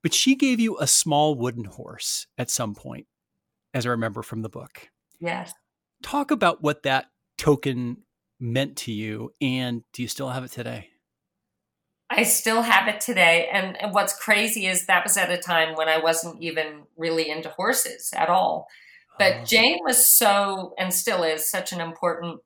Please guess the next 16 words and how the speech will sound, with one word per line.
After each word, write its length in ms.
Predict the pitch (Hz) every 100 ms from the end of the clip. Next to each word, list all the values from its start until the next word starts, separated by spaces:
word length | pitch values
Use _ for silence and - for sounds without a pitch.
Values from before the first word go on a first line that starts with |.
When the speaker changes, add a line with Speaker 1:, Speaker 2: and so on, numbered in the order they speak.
| _
Speaker 2:
person 380 | 185 170 - 170
in 140 | 160
my 160 | 156 156
life. 380 | 151 147 147 -
You 100 | 165
know, 160 | 165
she 640 | 160 - 180 170 165 160 160 _ _ _ _ _ _ _ _ _ -
was 160 | 214 -
such 220 | 214 233
a 40 |
huge 260 | 220 214 190
advocate, 720 | 185 185 - 180 180 175 - _
advocate 640 | 175 185 180 185 190 165 - -
for 140 | 185
me 380 | 185 214 202 175
and, 220 | 165 165